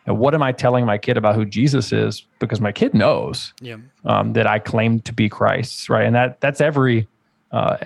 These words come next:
Speaker 1: everything I do, like you said, either represents Christ well or, or fails to, uh, you know, and that's a, that's a big burden to carry. But, um,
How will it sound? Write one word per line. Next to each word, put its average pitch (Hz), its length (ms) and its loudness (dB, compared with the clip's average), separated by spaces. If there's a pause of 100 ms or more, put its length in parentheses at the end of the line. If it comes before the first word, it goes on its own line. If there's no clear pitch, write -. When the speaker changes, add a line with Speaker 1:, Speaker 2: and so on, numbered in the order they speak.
(140)
Speaker 1:
everything 135 380 2
I 107 80 2
do, 107 240 0
like 107 180 -2
you 127 80 4
said, 107 240 0
either 127 560 2 (720)
represents 120 520 2
Christ 120 380 0
well 123 380 2 (520)
or, 107 300 2 (140)
or 101 120 0
fails 127 420 0
to, - 280 -4 (240)
uh, 107 260 2
you 110 100 0
know, 113 160 2
and 110 100 2
that's 120 200 2
a, 139 260 4
that's - 160 0
a 127 40 2
big 135 380 -2
burden 151 340 2
to 127 60 2
carry. 117 320 0
But, 113 280 -2 (440)
um, 104 400 0